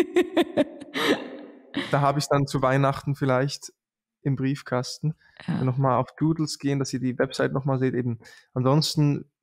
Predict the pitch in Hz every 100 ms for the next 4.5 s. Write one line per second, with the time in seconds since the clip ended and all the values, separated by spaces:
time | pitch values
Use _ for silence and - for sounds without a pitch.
0 | _ _ _ _ _ - 143 - 147 139
1 | 127 - 147 151 151 143 - 151 165 160
2 | 147 147 156 156 165 175 - _ _ _
3 | _ _ _ - - 151 143 135 135 127
4 | 156 156 143 156 185